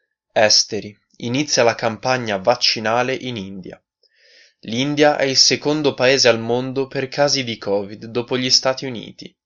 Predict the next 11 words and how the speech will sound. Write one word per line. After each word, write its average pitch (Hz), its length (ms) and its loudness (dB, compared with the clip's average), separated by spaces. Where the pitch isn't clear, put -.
I 117 120 -10
vaccini 156 460 4
in 151 120 -2
distribuzione 127 920 0
del 107 200 -2
paese 131 580 0
sono 151 300 -2
due, 104 420 -8
Covishield 139 1000 0
e 131 120 -4
Covaxin. 101 720 -2